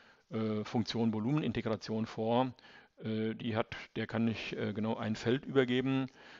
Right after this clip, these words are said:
Nur die Volumendichte vom Impuls, das wäre ja Rho mal U. Das kann ich hier nicht übergeben, diese Volumenintegrationsfunktion.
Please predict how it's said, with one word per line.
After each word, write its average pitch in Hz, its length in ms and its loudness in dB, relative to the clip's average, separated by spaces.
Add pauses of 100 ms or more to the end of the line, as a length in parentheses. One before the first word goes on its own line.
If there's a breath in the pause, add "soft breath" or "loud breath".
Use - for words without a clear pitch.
(160 loud breath)
Nur 117 180 0
die 113 360 2
Volumendichte 120 1600 2
vom 117 200 0
Impuls, 123 560 -2
das - 280 -6
wäre 110 160 0
ja 110 180 2
Rho 110 320 0
mal 107 420 2
U. 165 360 -4 (180)
Das - 180 -8
kann 113 180 0
ich 110 80 -2
hier 113 260 2
nicht 110 200 -2
übergeben, 127 600 -2
diese 135 280 -2
Volumenintegrationsfunktion. 127 1500 -2